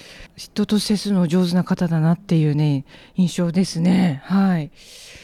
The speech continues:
糸魚川市内で好きなところですとか、よく行かれるところがありましたら、ぜひ教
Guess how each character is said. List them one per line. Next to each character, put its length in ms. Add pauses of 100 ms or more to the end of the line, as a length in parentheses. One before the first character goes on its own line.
(340)
糸 240
魚 80
川 160
市 120
内 180
で 120
好 60
き 160
な 140
と 120
こ 120
ろ 80
で 100
す 80
と 80
か、 100
よ 140
く 120
行 80
か 120
れ 80
る 100
と 140
こ 80
ろ 80
が 240
あ 80
り 100
ま 80
し 80
た 120
ら、 60
ぜ 120
ひ 120
教 60